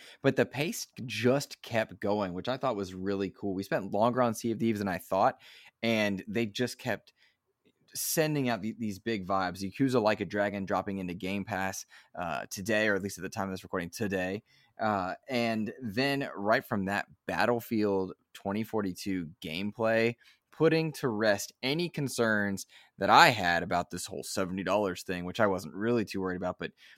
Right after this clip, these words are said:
the traversal, the gameplay of Battlefield looks to be an homage for fans of old, uh, and a lot of special for fans that are, that are just gonna be entering into that world.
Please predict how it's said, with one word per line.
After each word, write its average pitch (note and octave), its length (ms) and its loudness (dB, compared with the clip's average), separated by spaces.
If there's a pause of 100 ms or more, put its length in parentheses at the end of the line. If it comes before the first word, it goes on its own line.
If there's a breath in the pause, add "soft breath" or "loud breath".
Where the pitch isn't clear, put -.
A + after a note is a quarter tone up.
the A2+ 80 -2
traversal, A#2+ 640 2
the G2 100 0
gameplay A#2 460 0
of F#2+ 120 0
Battlefield G#2 760 2
looks G#2 380 -4
to G#2+ 120 -6
be F#2+ 340 -2
an E2+ 100 -4
homage F#2 480 -2
for E2 140 -8
fans F2+ 340 -6
of D2+ 140 -10
old, F3 400 4 (340 soft breath)
uh, G2 320 4
and G#2 100 4
a G2 120 4
lot A2+ 440 6
of G#2+ 80 0
special G2 460 0
for F#2 140 -12
fans F2 360 -6 (120)
that F2+ 140 -6
are, F2 100 -4
that F2+ 160 -6
are E2 80 -4
just - 220 -12
gonna F2+ 120 -6
be D2+ 80 -8
entering F2 320 -8
into E2+ 160 -12
that C2 180 -6
world. A#1+ 300 -10